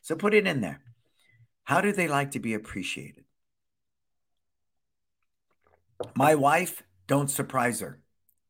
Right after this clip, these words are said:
I learned the hard way. I surprised her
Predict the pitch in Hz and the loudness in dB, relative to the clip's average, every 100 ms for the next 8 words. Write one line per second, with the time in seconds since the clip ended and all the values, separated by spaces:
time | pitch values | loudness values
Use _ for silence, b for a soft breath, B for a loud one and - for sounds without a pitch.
0 | _ _ - 110 117 123 120 110 117 113 | _ _ -8 -2 0 0 0 -2 -2 -2
1 | 95 78 - b b b 117 - - 123 | -4 -8 -16 b b b -4 -4 -4 -2
2 | 127 139 - 135 151 | 0 0 -2 -2 -2